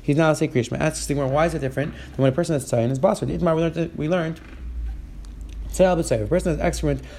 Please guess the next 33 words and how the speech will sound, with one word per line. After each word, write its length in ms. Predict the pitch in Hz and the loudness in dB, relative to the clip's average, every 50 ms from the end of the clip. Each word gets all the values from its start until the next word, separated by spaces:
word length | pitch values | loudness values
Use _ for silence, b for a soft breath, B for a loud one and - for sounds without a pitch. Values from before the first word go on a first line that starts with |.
| B - | B 2
somewhere 280 | - 190 190 185 175 | 4 6 6 6 4
on 60 | 160 156 | 4 2
his 120 | 143 120 | 2 2
body, 280 | - 123 113 120 139 - | 4 4 4 4 4 4
Aisha 240 | 175 175 165 165 | 2 2 4 4
Yad 240 | 156 156 156 147 151 | 4 4 4 4 4
Basic 240 | 143 143 135 135 131 | 2 2 2 2 0
Kisir, 180 | 135 135 - - | 0 0 0 0
or 40 | |
a 20 | 151 | 0
person 200 | 143 156 131 127 | 0 0 -2 0
stuck 180 | - 175 160 | 2 2 2
his 80 | 143 131 | 2 2
hand 100 | 160 156 | 0 0
in 40 | 143 | 2
the 40 | 147 | 2
Basic 200 | 139 131 117 120 | 0 0 0 0
Kisir. 220 | 120 113 - 120 123 | -2 -2 0 2 2
Ravuna 160 | 175 185 170 | 2 4 4
Aimer 160 | 165 165 165 | 4 2 4
Mutter, 240 | 165 170 165 - 165 | 4 2 2 2 2
Mutter 460 | 156 160 160 - 160 170 175 - 165 | 2 2 2 2 2 2 2 4 4
Likris 340 | 165 165 160 165 156 147 - | 4 4 2 2 -2 -2 -2
Kriya 200 | - - 135 117 | 0 0 0 0
Shema. 120 | 127 123 | 0 -2
Ravuna 400 | - 135 160 196 190 185 185 165 | -2 0 2 2 2 2 2 2
says, 260 | - 196 202 196 190 B B B B B B B B B - | 2 2 2 2 0 B B B B B B B B B 4
you're 100 | 151 147 | 6 6
allowed 260 | 160 185 190 196 185 | 8 8 8 6 6
to 100 | - 175 | 4 2
read 280 | 185 202 190 185 170 - | 2 4 4 4 2 4
Kriya 220 | - 143 143 139 135 | 4 6 6 6 4
Shema. 140 | - - | 0 -4